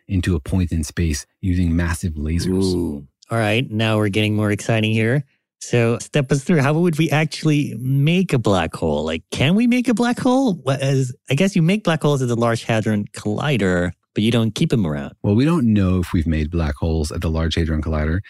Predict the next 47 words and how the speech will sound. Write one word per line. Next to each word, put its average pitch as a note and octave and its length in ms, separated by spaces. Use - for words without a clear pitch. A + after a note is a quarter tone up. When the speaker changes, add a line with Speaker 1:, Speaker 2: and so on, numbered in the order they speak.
Speaker 1:
We're E2+ 240
trying B2 460
to, A#2+ 280
we're F#2+ 180
hoping B2+ 380
to G#2 120
see G#2+ 240
one. G2+ 340
We've F#2+ 140
never G2 240
spotted D2+ 420
one D#2 140
before. D#2 500
But G2 80
the G2 160
idea A#2 460
is G2+ 360
that G2 160
to F2+ 80
make G2+ 240
a G#2+ 40
black G2+ 260
hole, G2 220
you E2 120
don't D#3 260
just C3+ 320
need A#2+ 160
a G2+ 40
huge A2 340
amount G2 200
of D2+ 60
mass. F#2 460
What G2+ 100
you G2 160
really F3 240
need B2 260
is F#2+ 120
high A#2+ 640
energy G#2 560
density. - 480
Any E3 360
kind A#2+ 300
of F#2+ 140
energy F2+ 580
will F2+ 220
curve F#2+ 400
space. - 480